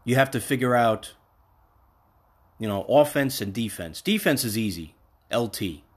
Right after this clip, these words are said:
There's no ifs, ands, or buts.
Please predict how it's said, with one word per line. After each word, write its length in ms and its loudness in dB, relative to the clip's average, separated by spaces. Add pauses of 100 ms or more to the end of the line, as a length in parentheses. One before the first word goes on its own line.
(880)
There's 200 -4
no 480 0 (340)
ifs, 180 0
ands, 200 2
or 40 0
buts. 380 -4